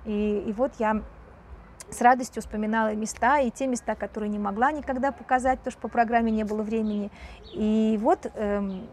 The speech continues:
все это вошло в мою лекцию. Она будет проходить не на Ютьюбе, а на нашем сайте Топос.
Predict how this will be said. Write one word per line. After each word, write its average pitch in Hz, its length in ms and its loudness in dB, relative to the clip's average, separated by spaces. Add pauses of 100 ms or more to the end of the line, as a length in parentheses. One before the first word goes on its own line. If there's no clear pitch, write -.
(320)
все - 200 0
это 339 160 0
вошло 220 340 0
в 269 40 0
мою 233 400 0
лекцию. 202 580 -2 (520)
Она 240 300 6
будет 359 240 4
проходить 226 560 -4
не 214 240 0
на 311 100 0
Ютьюбе, 233 680 0 (160)
а 233 100 4
на 220 140 2
нашем 294 440 -2 (100)
сайте 269 600 0 (380)
Топос. 226 680 2